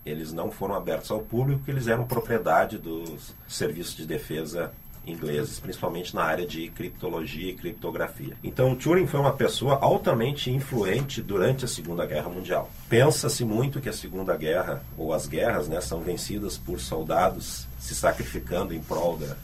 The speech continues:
dos seus exércitos, dos seus líderes, mas muito das guerras são vencidas com inteligência. E na Segunda Guerra Mundial, houve um esforço aliado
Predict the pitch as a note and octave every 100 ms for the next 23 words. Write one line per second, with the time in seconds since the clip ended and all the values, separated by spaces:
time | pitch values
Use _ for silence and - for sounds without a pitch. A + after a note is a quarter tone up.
0 | - E2 D2+ D#2 D2+ D2 C#2+ C#2+ D#2 F2+
1 | - - C#2 C#2 - - - - - E2
2 | F#2 B2 E2 D2+ E2 D#2+ F2 B2 C#3+ A2
3 | E2 D#2+ D#2 F2+ - A2+ G#2 G2 - G2
4 | G#2 - F#2 G2+ G2+ G2 G#2 E3+ E3 -
5 | - - F#2+ G2+ G2+ G#2 G#2 B2 - C3+
6 | C3+ A2+ A2 G#2 G2 F2 D#2+ E2 - C3
7 | E2+ - G2 F2 - E2+ F#2 - - C2
8 | C2 - - D#2 D#2 D2 A2+ -